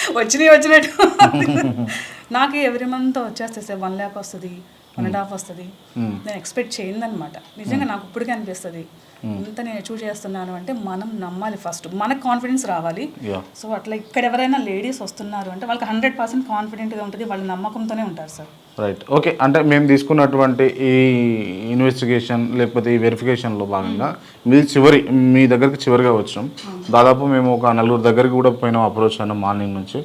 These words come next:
Speaker 1: ఓకే.
Speaker 2: So వాళ్ళు చెప్తుంది almost all కూడా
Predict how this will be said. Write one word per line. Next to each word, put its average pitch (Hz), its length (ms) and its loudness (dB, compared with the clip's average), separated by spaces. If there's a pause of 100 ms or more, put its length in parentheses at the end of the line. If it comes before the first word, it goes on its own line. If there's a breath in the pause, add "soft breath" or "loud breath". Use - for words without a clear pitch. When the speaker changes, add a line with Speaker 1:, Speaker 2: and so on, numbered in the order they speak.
Speaker 1:
ఓకే. 196 280 -12 (120)
Speaker 2:
So 147 40 -2
వాళ్ళు 143 260 4
చెప్తుంది 151 340 4
almost 143 480 4
all 131 120 4
కూడా 139 420 4